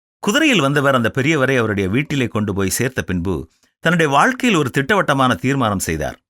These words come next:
எவ்வளவு அவசரமாக சென்றாலும் மற்றவர்களுக்கு உதவி தேவைப்படும் பொழுது அவர்களுக்கு அதை நான் செய்வேன் என்பதுதான் அந்த தீர்மானம். அந்த குதிரையில் வந்தவர் யார் தெரியுமா? அவர்தான் அமெரிக்க நாட்டின் அதிபராக இருந்த தாமஸ் ஜெஃபர்சன் அவர்கள்.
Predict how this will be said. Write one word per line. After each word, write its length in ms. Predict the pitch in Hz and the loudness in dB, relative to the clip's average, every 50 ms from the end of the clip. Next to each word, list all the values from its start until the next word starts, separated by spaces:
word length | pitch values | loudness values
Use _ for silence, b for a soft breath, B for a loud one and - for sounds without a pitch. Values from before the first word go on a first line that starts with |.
| _ _ _ _ _ - | _ _ _ _ _ -8
எவ்வளவு 440 | - 117 135 147 156 214 240 240 208 | -4 -2 0 2 2 2 2 2 2
அவசரமாக 580 | 143 147 165 160 - 180 165 151 139 131 139 | 2 2 2 2 0 0 2 2 0 0 0
சென்றாலும் 440 | 110 - 113 110 110 107 104 104 98 | -2 -2 -2 0 2 2 2 2 0
மற்றவர்களுக்கு 600 | 98 92 82 - 156 147 120 107 107 101 - 101 | 0 -2 -2 -4 -4 -2 -2 -2 -2 -2 -4 -4
உதவி 300 | 92 95 98 135 151 160 | -4 -2 -2 -2 -2 -2
தேவைப்படும் 560 | - - 123 110 107 110 107 - 107 101 98 92 | -4 -2 -4 -2 -2 -2 -4 -4 -4 -4 -4 -4
பொழுது 200 | 87 92 95 98 | -4 -4 -4 -4
அவர்களுக்கு 440 | 85 87 90 92 87 82 - - | -4 -4 -4 -4 -6 -6 -4 -4
அதை 180 | 82 80 85 82 | -2 -2 -2 -2
நான் 200 | 80 76 78 80 | -4 -4 -6 -6
செய்வேன் 440 | 78 - - 113 127 127 123 107 92 | -6 -4 -2 -2 -2 -2 -2 -2 -2
என்பதுதான் 440 | 85 90 87 85 85 78 87 98 98 | -2 -4 -2 -4 -4 -4 -4 -6 -6
அந்த 180 | 78 71 71 | -6 -8 -10
தீர்மானம். 520 | 71 - 95 101 95 80 71 67 64 - _ _ _ _ _ _ _ _ _ _ _ _ | -10 -6 -4 -4 -4 -4 -4 -6 -8 -12 _ _ _ _ _ _ _ _ _ _ _ _
அந்த 200 | - 127 143 139 | -2 0 0 0
குதிரையில் 360 | - - 202 269 302 285 254 | 0 0 0 0 2 2 2
வந்தவர் 320 | 220 180 160 156 151 147 139 | 2 2 2 2 2 2 2
யார் 220 | 139 143 156 160 | 2 0 0 -2
தெரியுமா? 460 | - 170 151 156 156 165 185 196 - _ _ _ _ | -2 -2 -2 0 0 0 -4 -4 -8 _ _ _ _
அவர்தான் 380 | _ 110 131 135 120 120 117 110 | _ -2 0 0 2 2 2 2
அமெரிக்க 400 | 104 113 147 156 151 - 123 110 | 2 2 2 0 -2 -2 -2 0
நாட்டின் 360 | 107 113 127 127 - 120 104 | 0 0 0 0 0 0 0
அதிபராக 540 | 95 101 113 143 139 135 117 107 101 101 101 | 0 0 0 0 0 0 0 0 0 0 -2
இருந்த 280 | 95 98 98 85 92 | -2 -2 -2 -4 -4
தாமஸ் 480 | 87 - 113 110 120 120 98 95 - 82 | -4 -2 -2 -2 0 0 -2 -4 -6 -4
ஜெஃபர்சன் 520 | 87 95 98 - - 107 95 - - 95 | -4 -4 -4 -4 -4 -6 -4 -4 -4 -2
அவர்கள். 360 | 85 73 78 80 - - - | -2 -2 -4 -6 -8 -10 -14